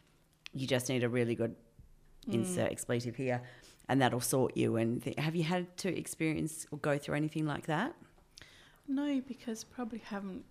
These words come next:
Speaker 2: really had that conversation with any men about what my sexuality is.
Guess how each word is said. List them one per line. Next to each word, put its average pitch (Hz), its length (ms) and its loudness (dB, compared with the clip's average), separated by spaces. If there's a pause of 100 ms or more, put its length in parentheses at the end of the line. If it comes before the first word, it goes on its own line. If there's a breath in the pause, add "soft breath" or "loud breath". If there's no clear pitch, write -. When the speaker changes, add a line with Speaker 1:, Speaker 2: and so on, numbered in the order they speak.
(120)
Speaker 2:
really 196 300 -8
had 190 260 -14
that - 200 -12
conversation 190 720 -10
with 185 140 -12
any 180 180 -8
men 185 400 -6
about 190 320 -8
what 185 160 -10
my 190 120 -6
sexuality 208 880 -10
is. 185 200 -14